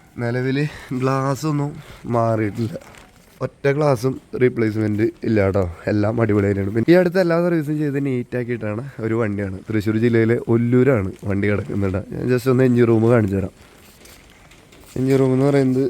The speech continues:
ദേ ഈ കാണുന്നതാണ്. ബാറ്ററിയിൽ ഇരുപത്തഞ്ചാണ് കാണണല്ലോ,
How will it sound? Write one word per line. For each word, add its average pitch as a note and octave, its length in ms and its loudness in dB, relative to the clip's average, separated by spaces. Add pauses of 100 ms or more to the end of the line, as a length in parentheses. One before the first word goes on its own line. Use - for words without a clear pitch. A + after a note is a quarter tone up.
(160)
ദേ A2+ 100 -2 (260)
ഈ A2+ 40 -6 (100)
കാണുന്നതാണ്. G#2 520 -4 (1120)
ബാറ്ററിയിൽ D3 500 -2 (100)
ഇരുപത്തഞ്ചാണ് D3 760 -2
കാണണല്ലോ, A#2+ 420 -6